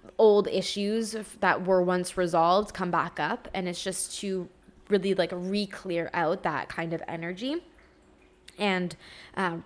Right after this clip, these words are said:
bring back balance with everything within the context of the relationship. But starting relationships during retrograde,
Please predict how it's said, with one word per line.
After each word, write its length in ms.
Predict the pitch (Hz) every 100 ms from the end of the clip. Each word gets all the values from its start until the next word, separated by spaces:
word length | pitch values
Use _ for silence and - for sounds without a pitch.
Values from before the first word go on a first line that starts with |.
| - - -
bring 220 | - 190 185
back 320 | 170 170 -
balance 420 | 160 156 202 226
with 140 | 226
everything 540 | 233 226 240 247 254 240
within 460 | 202 180 180 175 -
the 160 | 185
context 540 | 180 - 175 175 180 -
of 100 | 170
the 100 | 175
relationship. 640 | 175 175 175 208 214 254
But 120 | -
starting 420 | - 208 208 240 220
relationships 760 | 185 175 180 175 170 180 -
during 280 | 180 180 175
retrograde, 680 | 165 165 175 175 185 196